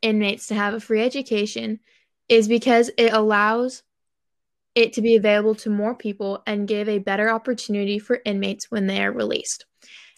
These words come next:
Education helps to lower recidivism rates and allows for more inmates to thrive back in quote-unquote normal society.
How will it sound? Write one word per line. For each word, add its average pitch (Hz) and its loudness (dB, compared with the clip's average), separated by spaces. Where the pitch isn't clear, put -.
Education 247 4
helps 240 -2
to - -4
lower 208 0
recidivism 220 -2
rates 202 -2
and 214 0
allows 208 2
for 277 0
more 208 0
inmates 196 -4
to 214 -6
thrive 208 -4
back 190 -2
in 196 -4
quote-unquote 208 2
normal 190 0
society. 214 -2